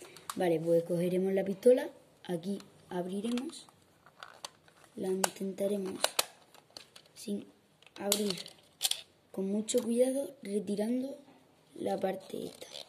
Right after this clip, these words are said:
¿vale? Esta parte la tenemos que retirar, ¿vale?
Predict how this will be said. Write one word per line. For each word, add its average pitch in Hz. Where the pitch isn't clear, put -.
¿vale? 214
Esta 214
parte 208
la 180
tenemos 202
que 233
retirar, 160
¿vale? 190